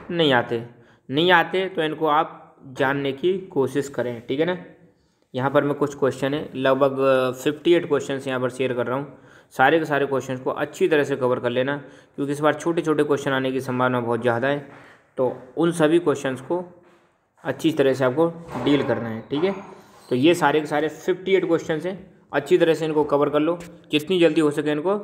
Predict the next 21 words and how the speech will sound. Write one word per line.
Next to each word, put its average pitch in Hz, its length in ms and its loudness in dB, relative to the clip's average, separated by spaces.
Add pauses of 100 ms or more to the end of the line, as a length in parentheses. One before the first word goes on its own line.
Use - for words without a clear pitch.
(360)
अच्छी 139 220 -2
तरह 139 160 4
से 139 120 -2
कवर 139 280 2 (420)
कर 135 100 0
लेना 120 240 0
है 120 80 -4
आपको, 117 260 -10 (460)
ठीक 143 140 -2
है। 185 80 2 (1160)
तो 135 100 -4
उम्मीद 147 260 2
करता 151 200 2
हूँ 165 160 -2 (100)
सारे 131 200 4
क्वेश्चन 135 280 -2
आपने 135 300 -2 (600)
स्क्रीनशॉट 135 500 -2
ले 131 100 4
लिया 135 160 4
होगा 147 200 2